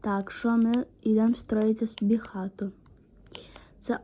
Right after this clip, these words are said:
обов'язательно треба, обов'язательно. Давайте тут на галянці розчистимо чуть-чуть траву. Давайте я призупиню, а потім, коли це все відчищу,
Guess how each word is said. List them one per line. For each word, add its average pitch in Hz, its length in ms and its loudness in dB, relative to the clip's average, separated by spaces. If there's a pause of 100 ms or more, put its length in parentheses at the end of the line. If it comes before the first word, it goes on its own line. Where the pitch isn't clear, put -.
обов'язательно 208 880 2
треба, 208 460 2
обов'язательно. 190 880 -2 (2250)
Давайте 262 320 4
тут 240 220 2
на 220 160 6
галянці 214 840 4 (1120)
розчистимо 226 760 2
чуть-чуть 220 600 0 (260)
траву. 220 500 -2 (1800)
Давайте 262 380 8
я 254 100 10
призупиню, 233 840 8 (120)
а 196 120 0
потім, 247 360 6
коли 233 220 6
це 240 160 4
все 233 200 4
відчищу, 240 680 4